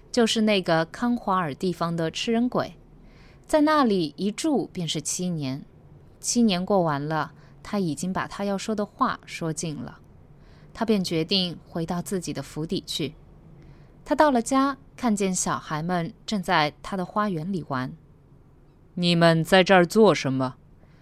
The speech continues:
他粗暴地叫道。小孩们都跑开了。“我自己的花园就是我自己的花园。”巨人说，“这是随便什么人都懂得的。除了我自己以外，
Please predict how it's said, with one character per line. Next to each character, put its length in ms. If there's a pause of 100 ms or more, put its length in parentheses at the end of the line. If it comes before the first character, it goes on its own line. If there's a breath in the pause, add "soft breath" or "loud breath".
(180 soft breath)
他 80
粗 220
暴 180
地 120
叫 240
道。 260 (640 soft breath)
小 240
孩 240
们 300 (100)
都 100
跑 240
开 300
了。 160 (920 soft breath)
“我 120
自 280
己 120
的 120
花 260
园 400 (140)
就 120
是 140
我 240
自 220
己 120
的 120
花 240
园。” 280 (480)
巨 180
人 200
说 340 (560 soft breath)
，“这 140
是 140
随 280
便 240
什 160
么 120
人 240
都 120
懂 320
得 200
的。 220 (500 soft breath)
除 180
了 100
我 200
自 200
己 300
以 80
外， 340